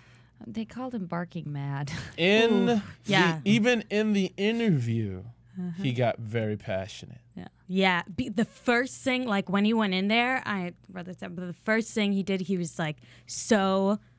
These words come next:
Speaker 3: clicked in that way. And for
Speaker 1: Mm-hmm.
Speaker 3: most people and business people, that's like, "Whoa, you're, like, too much right now." But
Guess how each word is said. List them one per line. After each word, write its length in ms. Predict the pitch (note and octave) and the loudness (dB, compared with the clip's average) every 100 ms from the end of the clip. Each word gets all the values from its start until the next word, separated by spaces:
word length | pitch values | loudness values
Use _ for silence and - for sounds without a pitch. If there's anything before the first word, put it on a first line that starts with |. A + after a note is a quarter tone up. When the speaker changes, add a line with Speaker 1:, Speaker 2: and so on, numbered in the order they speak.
| - - - | -20 -20 -14
Speaker 3:
clicked 320 | - G#3 F3+ - | 0 2 2 0
in 320 | G#3+ G3 G3+ | 2 4 4
that 220 | G3+ G#3 | 4 4
way. 420 | G#3 G#3 G#3 A#3+ B3+ | 2 2 2 0 0
And 240 | F#3 F#3 F3+ | 0 0 2
for 340 | G3+ F#3 F#3 A3 | 4 4 4 2
Speaker 1:
Mm-hmm. 520 | A3+ A#3+ C#4 D4 F#3+ | -2 -6 -8 -2 2
Speaker 3:
most 400 | F#3+ F#3+ - - | 4 2 0 -2
people 320 | G3+ F#3 G3 | -2 0 0
and 240 | F#3 F3 - | 2 -2 0
business 420 | F#3+ E3+ F#3+ F#3 | -2 2 0 0
people, 380 | - G#3 A3 A3 | 0 0 0 0
that's 220 | F#3 E3+ | 0 -4
like, 140 | E3 D#3+ | -6 -10
"Whoa, 340 | D#3+ - - - - _ _ - | -10 -12 -14 -20 -20 _ _ -14
you're, 300 | E3+ F#3 F3+ | -6 -2 -2
like, 280 | D#3+ D#3 | -4 -6
too 140 | - F#3+ | -6 -4
much 260 | E3 G3 G#3+ | -4 -4 -2
right 160 | G#3 | 0
now." 300 | G#3 G#3 A3 - - - - | 0 -2 -4 -8 -18 -18 -2
But 160 | F#3+ | -2